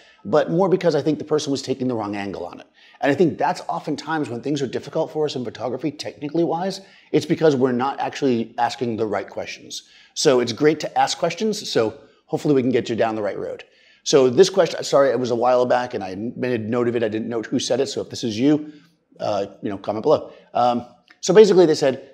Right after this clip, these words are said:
uh, "What do you set your white balance on in your camera, uh, when you're using gels?" Okay, so that's, that's, that would, in and of itself, would just be like, "Okay, that's an easy question," but there was a second part to it. Because when I'm using gels, I don't seem to get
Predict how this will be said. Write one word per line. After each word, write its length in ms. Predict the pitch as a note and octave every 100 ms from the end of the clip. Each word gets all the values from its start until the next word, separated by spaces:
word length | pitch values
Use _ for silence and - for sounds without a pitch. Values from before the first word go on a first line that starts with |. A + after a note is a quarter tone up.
| -
uh, 200 | G#2+ A2+
"What 260 | C3 C#3+
do 40 | A3
you 60 |
set 240 | G#3 F#3 -
your 80 | C#3
white 240 | E3 F3
balance 280 | C#3 B2+ B2+
on 100 | A#2
in 60 | A2
your 80 |
camera, 580 | G2+ F3 D#3 G#2+ G#2+ - _ _ _
uh, 160 | G#2+ A2+
when 220 | B2 C#3
you're 100 | C#3
using 300 | B2+ A2+ A2+
gels?" 420 | G2 E2+ - - _ _
Okay, 160 | B2 A#2
so 100 | B2+
that's, 460 | C3+ - - - _ _ _ _ _ _ _ _ _ _ _
that's, 260 | B2 A#2 - B2+
that 180 | A#2+ A#2+
would, 320 | C#3+ A2 G#2+
in 160 | - C3+
and 100 | A#2+
of 60 |
itself, 320 | A2 - E3+ A#2+
would 80 |
just 180 | G#2+ G#2
be 100 | B2
like, 160 | G#2+ -
"Okay, 180 | C#3 G#2+
that's 180 | A2
an 60 | A#2+
easy 160 | A2 A2
question," 340 | G2+ - G#2+
but 160 | G#2 G#2+
there 80 |
was 140 | G#2+ G2+
a 40 |
second 280 | - G#2 F#2
part 240 | D3 F3
to 100 | -
it. 180 | E2 - _ _ _ _ _ _ _ _ _ _ _ _ -
Because 400 | A#2+ E3 F3 C3+
when 100 | C#3+
I'm 180 | G3
using 300 | F#3 B2+ A#2+
gels, 380 | A2+ A2+ A#2 A2+ -
I 80 |
don't 280 | A#2 C3 C3+
seem 160 | D#3 C3
to 80 | B2
get 260 | B2+ B2